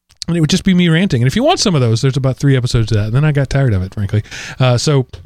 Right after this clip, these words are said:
<laughs> thank you anyway for doing that. Um, listener out there, I'm just gonna pla-, flat out beg for money. <laughs> Go to patreon dot com slash element opie. Give me money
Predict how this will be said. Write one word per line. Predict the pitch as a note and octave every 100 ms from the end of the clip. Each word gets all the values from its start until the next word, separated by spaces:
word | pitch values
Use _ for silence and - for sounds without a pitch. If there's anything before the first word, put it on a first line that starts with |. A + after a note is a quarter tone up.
| _
<laughs> | _ _ C3+
thank | G#2+ F#3 F#3+ F#3+ G3
you | F3 E3+
anyway | D#3 C3 A#2 A2
for | C3
doing | B2 B2 A2+
that. | A2+ A#2 - - - D3
Um, | C#3+ C3+ D3+ -
listener | E3+ G#3+ B3+ A#3 C3 A2
out | D#3 D#3+
there, | D3 A#2+ F#2 _ _ _ _ _ _ _ _ _ -
I'm | D#3
just | D3 F3+
gonna | F#3 E3
pla-, | - E3 D#3 A#2+
flat | E3+ D#3+
out | D3+
beg | B2+ C3+
for | C3
money. | A#2 F#2+ F2 - -
<laughs> | - D3
Go | C3+ F3
to | F3+
patreon | D3 - F3+ - F#3+ E3 E3
dot | D#3 D3
com | C#3+ C3 B2+ B2
slash | - C#3 C3 -
element | C3+ C#3 C3+ B2+
opie. | C3 B2+ B2 B2 _ _ -
Give | D3+ C#3
me | C3
money | A#2 F#2